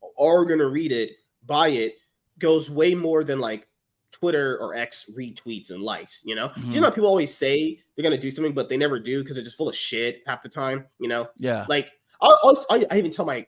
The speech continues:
Speaker 1: my friends that I have on, "If you don't like what I'm doing, you don't gotta pretend to support me. I'd rather you just, like, not do it
Speaker 2: Uh.
Speaker 1: because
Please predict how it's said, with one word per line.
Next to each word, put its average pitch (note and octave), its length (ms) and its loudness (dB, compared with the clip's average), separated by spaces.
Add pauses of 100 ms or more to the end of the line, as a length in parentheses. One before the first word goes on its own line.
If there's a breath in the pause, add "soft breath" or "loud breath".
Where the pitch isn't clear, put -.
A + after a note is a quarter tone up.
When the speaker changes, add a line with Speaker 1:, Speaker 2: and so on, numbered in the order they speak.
(100)
Speaker 1:
my A#2 140 -10
friends D3 320 -2
that A2 80 -6
I G#2 60 -8
have A2 180 -10
on, G#2 100 -6
"If G#2 100 -14
you F#3 80 -8
don't G3+ 140 2
like F3+ 180 -2
what D3+ 120 -4
I'm A2+ 160 -6
doing, D#3+ 300 0 (100)
you E3+ 80 -4
don't G3+ 60 -2
gotta D3+ 160 -2
pretend E3 340 -8
to D3+ 60 -6
support B2+ 360 -8
me. F#2 180 -10
I'd B2+ 140 -8
rather C#3+ 160 -4
you C#3 160 -8
just, B2+ 120 -16
like, A2 100 -8
not A2+ 240 -6
do D3+ 180 0
it A#2 240 -4
Speaker 2:
Uh. B2+ 60 -8
Speaker 1:
because A2+ 460 -8